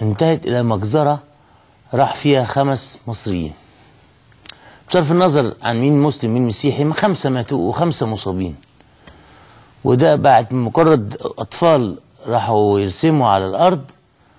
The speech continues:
خرج شيخ الجامع قال لهم: "ما ترسموش." رسموا حاجة شبه الصليب ولا بتاعت هتلر ديت، العلامة بتاعت هتلر، ولا رسموا إيه الله أعلم، هنعرف دلوقتي.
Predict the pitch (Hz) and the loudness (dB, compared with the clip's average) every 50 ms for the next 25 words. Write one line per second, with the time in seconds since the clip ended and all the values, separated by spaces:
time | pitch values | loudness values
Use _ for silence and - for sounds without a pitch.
0 | _ _ _ - - - 165 165 151 117 104 - - 127 113 110 110 131 143 147 | _ _ _ -10 -2 0 2 2 2 0 -2 -4 -6 -6 -6 -4 -2 0 0 2
1 | 135 120 120 135 135 131 117 - 110 95 - - 98 113 147 175 180 - - - | 2 2 2 2 0 0 -2 -4 -6 -8 -6 -6 -4 0 0 0 0 0 -2 -8
2 | - - - 139 160 - - 131 113 107 110 143 151 135 123 - 151 143 135 123 | -10 -4 -2 -2 0 0 -2 -4 -4 -2 -2 0 0 0 -2 -2 -2 -2 -2 -2
3 | 104 92 - - 87 95 139 175 185 165 139 117 104 95 92 90 90 90 90 87 | -2 -4 -6 -6 -4 -2 2 2 2 2 2 0 -2 -2 -2 -4 -4 -4 -4 -6
4 | 85 82 82 - - - - - 117 104 95 - - 165 156 - 123 110 95 98 | -8 -10 -12 -14 -14 -16 -10 -2 -2 -2 0 0 -2 -4 -4 -2 -6 -6 -4 0
5 | 120 147 160 165 156 - - - _ _ _ _ - _ _ - - - - 90 | 0 2 2 0 0 -2 -8 -20 _ _ _ _ -20 _ _ -20 -16 -8 -4 -2
6 | 92 104 120 131 127 107 - 107 95 90 101 120 - - 143 123 117 113 104 104 | 0 0 2 0 -2 -2 -4 -6 -4 -4 -6 -8 -4 -2 -2 0 0 0 0 0
7 | 117 143 - - 127 110 113 123 127 117 117 123 120 120 123 117 127 135 156 160 | 0 0 0 0 -2 -2 -2 -2 0 0 2 2 4 4 4 4 4 2 -2 -4
8 | 151 - _ _ _ - - 120 123 120 110 104 92 95 98 107 - - 110 143 | -6 -14 _ _ _ -6 -2 0 0 2 2 0 0 0 0 0 0 0 -2 -4
9 | 165 185 | -6 -6